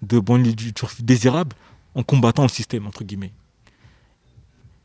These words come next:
Et ça, c'est, c'est en proposant un nouveau modèle, euh, de quartier populaire, en fait. Ou peut-être, peut-être même pas de quartier populaire, mais d'autres choses,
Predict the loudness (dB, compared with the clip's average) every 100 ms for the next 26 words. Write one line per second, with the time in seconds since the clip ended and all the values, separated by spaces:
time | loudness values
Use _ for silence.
0 | -10 -4 -4 -4 -10 -12 -12 -14 -14 -14
1 | -14 -14 -14 -16 -18 -20 -20 -20 _ 2
2 | 4 4 0 4 6 4 0 -4 0 2
3 | 4 4 4 4 2 0 -10 -20 _ -4
4 | 0 0 0 -2 -4 -8 -6 -4 -2 -2
5 | 0 0 -2 -8 -10 -10 -12 -16 -18 _
6 | -20 -20 _ _ _ _ -16 -6 -4 -4
7 | -4 2 2 4 2 0 _ _ _ 2
8 | 4 0 -4 -6 0 2 4 2 0 0
9 | 0 0 0